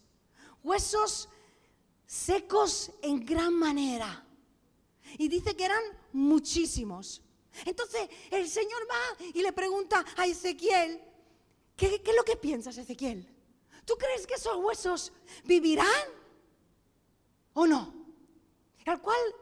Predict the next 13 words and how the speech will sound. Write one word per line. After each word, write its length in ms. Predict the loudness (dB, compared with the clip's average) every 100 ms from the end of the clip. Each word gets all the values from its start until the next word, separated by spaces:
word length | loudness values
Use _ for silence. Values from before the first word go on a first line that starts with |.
| -6
Ezequiel 380 | -4 -2 2 2
le 80 | 2
responde, 500 | -2 -4 -2 -6 -8 -20 -20 _ _ _
"Tú 140 | -6
sabes, 440 | -2 -2 -2 -8 -10
Señor." 340 | -10 -12 -12 -18 _ _ _ _ _ _ _ _ _ _ _ _ _ _ _ _ _ _ _ _ _ _ _ _ _ _
Entonces 280 | -6 -6 -4
el 100 | -4
Señor 360 | -2 2 2 2
le 120 | -2
dice, 560 | -4 -6 -6 -6 -8 -14 -20 _ _ _
"Vale, 420 | -8 -6 -6 -10 -18 _ _ _ _ -20 -20 -20 _ _ -10
profetiza. 680 | -10 -8 -8 -8 -8 -14